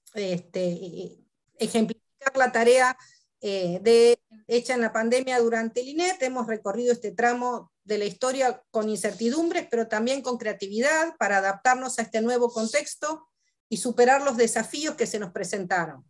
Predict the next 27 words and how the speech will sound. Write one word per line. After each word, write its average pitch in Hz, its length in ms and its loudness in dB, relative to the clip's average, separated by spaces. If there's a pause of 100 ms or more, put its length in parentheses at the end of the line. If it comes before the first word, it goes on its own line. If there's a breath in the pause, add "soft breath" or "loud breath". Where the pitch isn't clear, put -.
Sabemos 349 580 0
que 277 360 2
las 214 180 -2
herramientas 240 520 -2
digitales 240 760 -2
han 220 120 2
llegado 214 440 -2
para 175 220 -2
quedarse 240 640 0 (460 loud breath)
y 240 80 -2
que 269 140 4
no 359 160 2
queremos 285 360 2
abandonarlas 226 760 2
ahora 226 460 2
en 196 100 -8
esta 196 240 -6
vuelta 214 320 0
a 202 40 -2
la, 185 160 0
a 180 140 -6
la 185 200 -4
presencialidad, 196 880 -2
porque 233 240 0
nos 226 140 -2
permiten 247 500 -4
acceder 233 560 -2